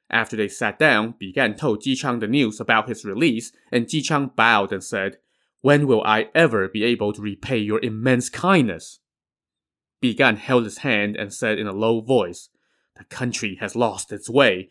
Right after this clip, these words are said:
and now His Highness is killing high officials without cause. These are ill omens. Tomorrow, after you take your leave of the king, hurry and go,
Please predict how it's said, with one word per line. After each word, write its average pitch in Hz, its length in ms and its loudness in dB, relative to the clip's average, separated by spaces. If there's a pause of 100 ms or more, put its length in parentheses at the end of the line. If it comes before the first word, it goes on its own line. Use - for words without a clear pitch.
(160)
and 104 140 -6
now 117 340 2
His 113 140 -2 (120)
Highness 139 360 2
is 104 100 -8
killing 98 360 -6
high 123 320 -4
officials 110 600 0
without 101 360 -6
cause. 101 480 -2 (360)
These 127 340 -2
are 104 320 -4
ill 123 280 6
omens. 104 580 2 (360)
Tomorrow, 131 640 2
after 107 260 -8
you 101 140 -10
take 120 280 -6
your 107 120 -2
leave 113 320 -4
of 101 100 -8
the 120 60 -18
king, 110 380 0 (340)
hurry 104 360 2
and 101 200 -8
go, 113 420 2